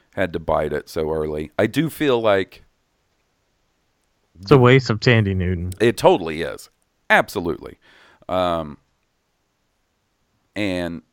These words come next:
Speaker 1: you know, I, I feel like you could still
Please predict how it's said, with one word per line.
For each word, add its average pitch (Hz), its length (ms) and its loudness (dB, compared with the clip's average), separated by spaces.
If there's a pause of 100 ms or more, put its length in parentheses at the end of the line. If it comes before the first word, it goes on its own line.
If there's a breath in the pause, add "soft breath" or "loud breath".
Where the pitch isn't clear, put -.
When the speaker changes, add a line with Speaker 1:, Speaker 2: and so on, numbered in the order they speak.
(400)
Speaker 1:
you 123 160 -6
know, 92 200 0
I, 127 220 2
I 147 80 4
feel 180 260 0
like 143 280 2
you 139 80 -10
could 117 200 -8
still 104 800 0